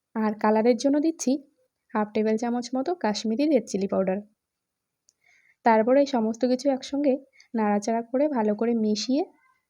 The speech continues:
ঢাকা দিয়ে পাঁচ মিনিট মতো সেদ্ধ হতে দেব। একদম লো আঁচে পাঁচ মিনিট মতো এইভাবে সেদ্ধ করে নিয়েছি। তারপর ঢাকনা খুলে আবার একটু নাড়াচাড়া করে দিয়ে দেব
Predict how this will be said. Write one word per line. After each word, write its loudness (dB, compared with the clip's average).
ঢাকা 0
দিয়ে 4
পাঁচ -2
মিনিট -2
মতো -2
সেদ্ধ -4
হতে -2
দেব। -2
একদম 0
লো 4
আঁচে 2
পাঁচ 0
মিনিট 0
মতো 2
এইভাবে 2
সেদ্ধ 0
করে 2
নিয়েছি। -2
তারপর 0
ঢাকনা -2
খুলে 2
আবার 4
একটু -2
নাড়াচাড়া 2
করে 0
দিয়ে 2
দেব 4